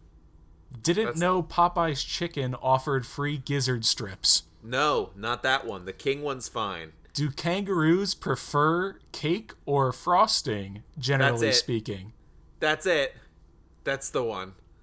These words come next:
Speaker 1: Dumb kids paint crack on freeway, get stoned.
Speaker 2: No.
Speaker 1: Drunken kangaroos punch children on family game shows.
Speaker 2: No.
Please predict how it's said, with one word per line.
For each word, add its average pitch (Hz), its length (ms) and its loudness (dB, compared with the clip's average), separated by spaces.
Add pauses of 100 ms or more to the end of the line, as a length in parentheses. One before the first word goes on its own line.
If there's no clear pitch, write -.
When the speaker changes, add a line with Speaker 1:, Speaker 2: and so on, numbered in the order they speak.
Speaker 1:
Dumb 175 340 2
kids 165 420 -2
paint 160 460 -6
crack 143 560 0
on 123 240 -2
freeway, 135 600 -2
get 117 260 -6
stoned. 95 640 -4 (380)
Speaker 2:
No. 95 480 -6 (1120)
Speaker 1:
Drunken 165 480 -2
kangaroos 143 640 -2
punch - 380 -4
children 135 480 0
on 123 160 -2
family 123 380 -2
game 110 260 -4
shows. 95 460 -10 (520)
Speaker 2:
No. 110 540 -6